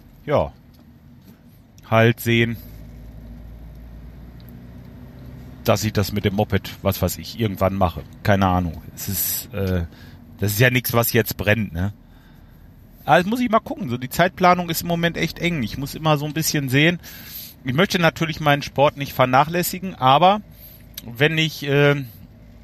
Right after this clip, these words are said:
zu tun habe oder irgendwas anderes ist, dann ist der Sport eigentlich im Moment immer, oh, das ist, was heißt eigentlich? Es ist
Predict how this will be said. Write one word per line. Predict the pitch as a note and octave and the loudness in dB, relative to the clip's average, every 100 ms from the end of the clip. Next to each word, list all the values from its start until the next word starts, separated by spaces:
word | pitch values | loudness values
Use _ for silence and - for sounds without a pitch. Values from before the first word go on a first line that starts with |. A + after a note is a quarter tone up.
| - - - - - - | -20 -20 -20 -20 -20 -12
zu | - | -8
tun | B2+ C#3+ E3 F3+ | -6 -6 -4 2
habe | D#3+ E3 D#3+ E3+ D#3+ | 6 6 6 2 2
oder | C#3+ C3+ | 2 0
irgendwas | C#3+ C#3+ C3+ | 0 -2 -2
anderes | - C#3+ E3 D#3 | -2 0 0 -2
ist, | C3+ C#3 - | -4 -4 0
dann | C3 C3 | 0 0
ist | B2+ - | -4 -2
der | C3+ | -2
Sport | - C3 D3+ | 0 2 2
eigentlich | C3 C3+ D3+ C#3+ - | 2 -2 -2 -12 -12
im | C#3 | -10
Moment | C#3+ C3 C3+ E3+ | -6 -2 -2 -2
immer, | - D#3 E3 C#3 | -6 0 2 2
oh, | G2+ | -2
das | F#2 G2+ | -6 -6
ist, | C3+ A#2 - F2 | -4 -4 -4 -2
was | B2+ B2 | 0 2
heißt | C#3 - | 0 0
eigentlich? | B2 D3+ G2 F2+ | -2 -2 -4 -8
Es | G2+ A2+ | -6 -4
ist | B2 - | -4 -4